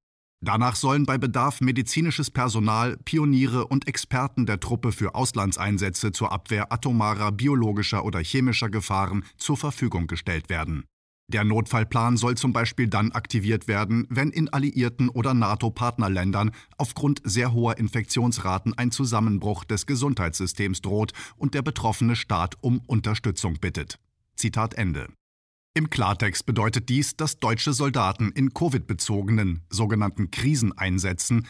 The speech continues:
bei anderen nato-Partnern eingesetzt werden können.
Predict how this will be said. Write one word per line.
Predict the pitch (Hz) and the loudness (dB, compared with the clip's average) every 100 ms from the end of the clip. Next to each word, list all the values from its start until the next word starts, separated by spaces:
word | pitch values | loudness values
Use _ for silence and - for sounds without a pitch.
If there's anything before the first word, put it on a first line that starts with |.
| - | -4
bei | 135 - | -2 0
anderen | 151 143 120 101 | 2 2 2 0
nato-Partnern | 95 104 98 87 85 82 98 110 - | 0 0 -2 -2 -4 -2 -2 -2 0
eingesetzt | 117 98 85 78 - | 0 0 0 -4 -4
werden | 92 85 82 | -4 -2 -2
können. | 95 78 69 | -4 -4 -6